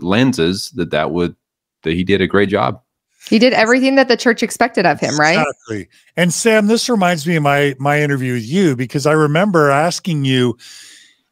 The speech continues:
Speaker 3: if you really ever had any heart-to-hearts with your dad, how well you really knew him.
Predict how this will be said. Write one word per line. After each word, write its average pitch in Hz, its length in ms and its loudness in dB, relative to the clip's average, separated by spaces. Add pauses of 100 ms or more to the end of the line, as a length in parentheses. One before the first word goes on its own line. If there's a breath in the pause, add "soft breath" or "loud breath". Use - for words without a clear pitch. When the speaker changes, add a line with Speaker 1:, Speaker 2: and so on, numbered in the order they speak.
(160)
Speaker 3:
if 170 200 -2
you 170 140 4
really 185 380 4
ever 170 200 0
had 156 280 -2
any 160 180 -2
heart-to-hearts 151 720 0
with 147 180 -4
your 127 140 -4
dad, 147 480 0 (420 soft breath)
how 214 260 0
well 214 220 4
you 190 200 0
really 190 280 2
knew 196 300 0
him. 117 220 -2